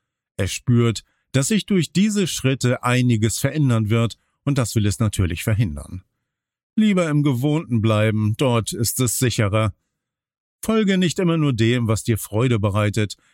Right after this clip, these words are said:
denn die Freude ist oft eine Illusion. Sie stellt nur den Weg des geringsten Widerstandes und eines kurzen Highs dar,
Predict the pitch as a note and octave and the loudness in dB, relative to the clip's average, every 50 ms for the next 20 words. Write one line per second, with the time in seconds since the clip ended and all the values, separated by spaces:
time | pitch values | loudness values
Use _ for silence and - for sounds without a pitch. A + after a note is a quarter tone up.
0 | _ - C3 C#3 D3+ D#3+ - - C3+ D3 F3 G3+ G3 G3 F#3 C3 D#3 C3 - - | _ 0 0 2 2 0 -2 -2 0 0 0 0 0 0 0 0 -2 -2 -4 -4
1 | - C3 A#2 G#2+ - - - - A#2 A2+ G2+ G2+ G#2 G#2+ F#2+ F2+ G2 G#2+ A2+ G2+ | -2 -2 -2 -2 -2 -6 -8 -4 -2 -2 0 0 -2 -2 -2 -2 -2 0 0 0
2 | F#2 E2+ D2+ C#2+ C2 C2+ C#2 - - _ _ _ _ _ _ _ _ _ _ _ | -2 -2 -4 -6 -8 -12 -14 -18 -20 _ _ _ _ _ _ _ _ _ _ _
3 | - - C3 C3+ A2 - - D3 C#3+ C#3+ A2+ C3 D#3 D#3 D3+ C3 C#3+ C3+ C3 B2 | -2 0 0 0 0 0 0 0 0 0 0 0 0 2 2 2 2 2 2 2
4 | C#3+ C#3+ - - D3+ C3 - - D3+ C3 C#3 D3 C3+ - - D3+ C#3+ D3+ F3+ D3 | 0 0 0 -2 -2 -2 -2 -2 -2 0 0 -2 -2 -2 -2 0 0 0 0 0
5 | A#2+ A2 - - C3 A#2+ A#2+ A#2+ B2 A#2 - - A#2+ B2+ B2+ A#2+ - - B2 A#2+ | 0 -2 -2 -2 -2 0 0 0 0 -2 -2 -4 -2 -2 0 0 0 0 0 0
6 | A#2+ A#2+ A#2 A2 - - - - B2 A2+ - - - B2+ B2+ A#2+ A#2 C3+ B2+ A2+ | 2 2 0 0 -2 -4 -2 0 0 0 -2 -2 -2 -2 0 0 0 0 0 0
7 | G2 F2+ - - - A#2+ A2+ A2+ A2+ G#2 | -2 -2 -4 -4 -2 -2 0 0 0 -2